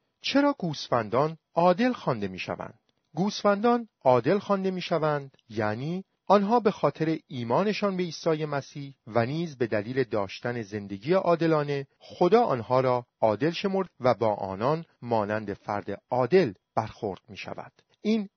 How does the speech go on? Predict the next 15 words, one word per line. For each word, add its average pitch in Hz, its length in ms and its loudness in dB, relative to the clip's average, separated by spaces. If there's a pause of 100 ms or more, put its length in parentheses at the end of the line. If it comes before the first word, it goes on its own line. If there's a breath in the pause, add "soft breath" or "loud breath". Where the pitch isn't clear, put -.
عدالتی 143 800 2
اهدایی 123 640 -4 (260)
و 107 220 -2 (200)
انتصابی 127 720 -4
است. - 320 -20 (200)
این 170 160 0
مسیحیان 240 520 0 (160)
عادل 147 360 8
شمرده 208 440 0
شده 220 400 -2
و 143 140 0
زندگی 131 460 -4
تقدیس 113 580 -8
شده‌ای 139 440 -2
دارند. 90 460 -8